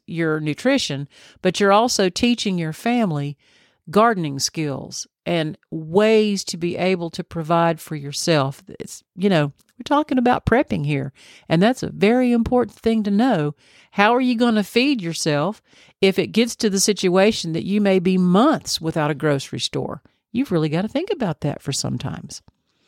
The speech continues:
All right, moving on. This probably should have piggybacked onto food, but it's gonna be, you know, my single most important prepping item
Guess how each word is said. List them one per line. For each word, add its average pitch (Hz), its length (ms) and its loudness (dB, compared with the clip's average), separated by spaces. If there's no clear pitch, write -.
All 269 120 4
right, 180 200 4
moving 285 300 2
on. 165 360 0
This 226 220 0
probably 262 560 2
should 185 240 0
have 170 260 -2
piggybacked 202 560 2
onto 170 300 -4
food, 190 440 2
but 160 140 2
it's - 160 -6
gonna 269 200 4
be, 190 120 2
you 190 180 0
know, 156 240 2
my 214 300 2
single 285 560 0
most 226 340 0
important 220 560 -2
prepping 196 400 -4
item 151 300 -4